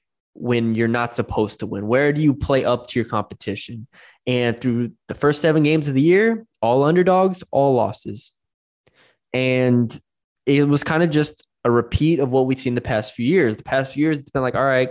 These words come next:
cool. They can beat U tep. They can beat F I U. Like, they can win against these bad teams.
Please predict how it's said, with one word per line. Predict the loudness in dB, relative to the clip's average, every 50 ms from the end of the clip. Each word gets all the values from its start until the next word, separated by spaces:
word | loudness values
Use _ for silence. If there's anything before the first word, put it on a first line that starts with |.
| -4
cool. | -2 0 2 2 4 2 2
They | 2 0 -2
can | -2 -4 -6 -4
beat | 0 0 0 0 0
U | -2 -2 -2 -2 -2
tep. | -2 -2 -2 -2 0 0 0 -2
They | -4 -4
can | -2 -4 -2 0
beat | 2 2 2 2
F | 2 0 0 -2
I | -2 -2
U. | 0 0 0 0 0 0
Like, | -2 -4 -6 -6
they | -4 -6 -6
can | -4 -6 -6 -4 -2
win | 0 0 0 -2 -2
against | -4 -2 -2 -4 -4 -4
these | -6 -4
bad | -2 0 0 0 -2 -2
teams. | -4 -4 -2 -2 -2 -4 -6 -8